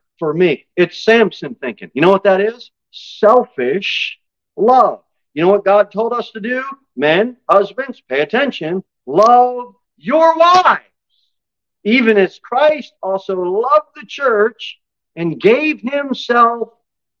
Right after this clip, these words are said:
for it. It's a sacrificial giving. You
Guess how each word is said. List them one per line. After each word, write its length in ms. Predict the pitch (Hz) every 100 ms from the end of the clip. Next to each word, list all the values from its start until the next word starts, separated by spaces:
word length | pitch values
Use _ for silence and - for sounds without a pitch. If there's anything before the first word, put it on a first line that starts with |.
| _
for 300 | - 294 240
it. 120 | 110 - _ _ _
It's 220 | - 220 208
a 160 | 202
sacrificial 1500 | 190 - - - 269 311 311 285 311 - - 302 - 285 285
giving. 720 | 190 214 240 220 208 214 233 226 _ _ _ _
You 460 | - 208 285 285